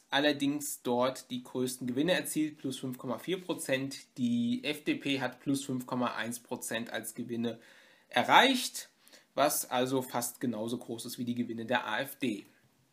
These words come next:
Ebenfalls einstellig ist die A F D in Nordrhein-Westfalen geblieben, neun Komma vier Prozent sind es dort gewesen. Und die größten Gewinne hat hier die F D P erzielt, plus sieben Komma neun Prozent ging es herauf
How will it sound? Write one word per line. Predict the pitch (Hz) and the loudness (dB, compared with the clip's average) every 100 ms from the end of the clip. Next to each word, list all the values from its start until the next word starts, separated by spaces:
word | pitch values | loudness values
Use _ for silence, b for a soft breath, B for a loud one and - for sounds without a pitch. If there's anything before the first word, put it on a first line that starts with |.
| _ _ _ _ _ | _ _ _ _ _
Ebenfalls | 180 220 240 233 220 | 2 2 2 0 0
einstellig | 175 240 - 214 208 | 0 0 -2 -2 -4
ist | 180 180 | -6 6
die | 170 139 | 6 8
A | 139 | 2
F | 156 - | 2 0
D | 147 | 2
in | 139 | 4
Nordrhein-Westfalen | 131 139 143 113 - 131 196 214 | 4 4 0 0 -2 2 2 4
geblieben, | 120 110 113 135 185 | 0 -2 -2 -2 0
neun | 135 151 | 0 0
Komma | 156 131 | 0 0
vier | - 160 | 0 -8
Prozent | - 139 - 123 | -4 -4 2 0
sind | 123 123 | 2 -2
es | 123 | -2
dort | - 120 139 - - | 0 2 2 0 -6
gewesen. | 131 127 147 202 262 B B B B _ | -2 4 4 4 0 B B B B _
Und | 170 170 170 165 | 6 6 2 -4
die | |
größten | 135 160 185 196 | 2 4 4 2
Gewinne | 139 147 185 190 | 0 2 0 -2
hat | 170 | -6
hier | - - - 151 220 247 | -8 -16 -12 -6 -4 -2
die | 170 143 | -2 -2
F | 180 202 | -2 -4
D | - 208 | -4 -6
P | 190 185 | -2 -2
erzielt, | 151 - 160 147 147 147 | -2 -4 2 4 4 2
plus | - 151 151 | -2 -2 0
sieben | 143 143 | -4 -6
Komma | 143 135 127 | -2 2 4
neun | 120 143 | 4 2
Prozent | 147 131 - 123 123 | -2 -2 2 2 2
ging | 123 123 | 0 0
es | 123 | 0
herauf | 127 113 107 117 117 | -2 -2 0 -2 -4